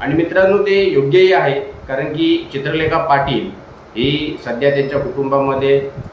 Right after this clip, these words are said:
अ, सगळ्यांनाच नको आहे, कारण की अतिशय कमी वेळामध्ये त्या महिलेने अलिबाग मूळ मतदार, मतदारसंघामध्ये जी लोकप्रियता मिळवलेली आहे, ते त्यांच्या घरातील लोकप्रतिनिधी असून सुद्धा त्यांना कधी मिळवता आली नाही.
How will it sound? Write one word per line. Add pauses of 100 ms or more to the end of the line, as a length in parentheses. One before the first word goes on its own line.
(280)
अ, (220)
सगळ्यांनाच
नको
आहे, (440)
कारण
की
अतिशय
कमी
वेळामध्ये (240)
त्या
महिलेने (680)
अलिबाग
मूळ
मतदार,
मतदारसंघामध्ये
जी
लोकप्रियता
मिळवलेली
आहे, (800)
ते
त्यांच्या
घरातील (240)
लोकप्रतिनिधी
असून
सुद्धा
त्यांना
कधी
मिळवता
आली
नाही.